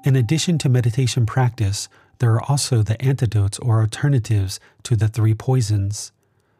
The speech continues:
For every defilement, Gautama Buddha has given us the antidote, the method whereby we eliminate unwholesome mental qualities and replace them with virtuous, wholesome qualities which benefit ourselves and others. Therefore,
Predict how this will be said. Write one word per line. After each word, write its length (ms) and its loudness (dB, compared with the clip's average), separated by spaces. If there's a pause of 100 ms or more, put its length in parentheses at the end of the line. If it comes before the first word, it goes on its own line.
(120)
For 240 -2
every 240 2
defilement, 720 0 (280)
Gautama 340 0
Buddha 260 0
has 180 0
given 300 0
us 200 0
the 200 -4
antidote, 500 -2 (360)
the 100 0
method 500 0
whereby 600 0 (320)
we 100 2
eliminate 640 2
unwholesome 500 0
mental 280 2
qualities 680 -2 (300)
and 80 2
replace 500 -2
them 460 -2
with 120 0
virtuous, 640 -2 (140)
wholesome 400 -2
qualities 680 -2
which 220 -2
benefit 400 0
ourselves 800 -2
and 220 0
others. 560 -2 (1160)
Therefore, 680 0